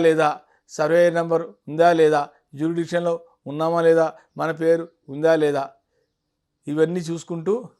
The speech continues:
అందుకనే చెప్తా భూమి కొనంగానే రిజిస్ట్రేషన్ చేయించుకుంటే అది రెవెన్యూ వాళ్ళకి లాభం, రికార్డులో కూడా ఉంటుంది అది. ఆ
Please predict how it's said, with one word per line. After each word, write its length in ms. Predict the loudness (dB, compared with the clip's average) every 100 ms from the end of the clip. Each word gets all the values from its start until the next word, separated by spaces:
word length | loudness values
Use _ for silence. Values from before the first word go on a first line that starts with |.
| _ _ _ -6
అందుకనే 320 | -4 -2 0 0
చెప్తా 260 | 0 0 -2 -4 _ _ _ _ _ _ -10
భూమి 240 | -6 -4 -2 -2
కొనంగానే 560 | 0 0 0 0 -2 -2 -8 -18 _ _ _ _ _ _ _ _ _ _ _ _ _ -4
రిజిస్ట్రేషన్ 520 | -4 0 -2 -2 -6
చేయించుకుంటే 560 | -6 -6 -6 -6 0 0 0 -4 _ _ _
అది 240 | -4 2 2 0
రెవెన్యూ 300 | -4 -4 -2
వాళ్ళకి 280 | -2 -2 -2 -2
లాభం, 260 | -2 -2 -4 -10 _ -16
రికార్డులో 320 | -2 0 2 0
కూడా 100 | -2 -6
ఉంటుంది 220 | -6 -6
అది. 100 | -8 -16 _ _ _ _ _ _ _ _ _ _ _ _ _ _
ఆ 80 | -4